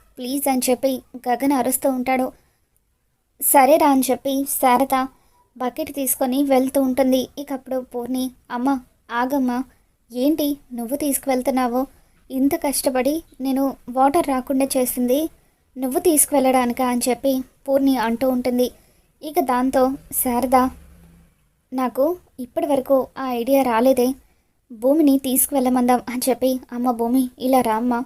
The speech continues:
గగన్ వాష్‌రూమ్‌లో వాటర్ రావడం లేదట, కాస్త ఈ వాటర్ తీసుకువెళ్ళు" అని చెప్పి శారద అంటూ ఉంటుంది. "నేనా?" అని చెప్పి భూమి టెన్షన్ పడుతూ ఉంటుంది. "మరేం పర్వాలేదు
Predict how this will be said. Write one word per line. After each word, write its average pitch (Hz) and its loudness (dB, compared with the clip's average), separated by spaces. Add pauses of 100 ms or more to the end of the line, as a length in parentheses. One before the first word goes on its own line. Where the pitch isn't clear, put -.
(460)
గగన్ 247 0
వాష్‌రూమ్‌లో 247 4 (240)
వాటర్ 240 2
రావడం 254 0
లేదట, 247 0 (580)
కాస్త 262 -4 (320)
ఈ 294 -4
వాటర్ 254 -4
తీసుకువెళ్ళు" 254 -2
అని 285 -2
చెప్పి 269 -4
శారద 254 -2 (200)
అంటూ 233 -4
ఉంటుంది. 247 -2 (300)
"నేనా?" 269 -4
అని 247 -4
చెప్పి 240 -6
భూమి 240 -4
టెన్షన్ 247 -6
పడుతూ 247 -6
ఉంటుంది. 247 -4 (500)
"మరేం 233 -6 (100)
పర్వాలేదు 247 -2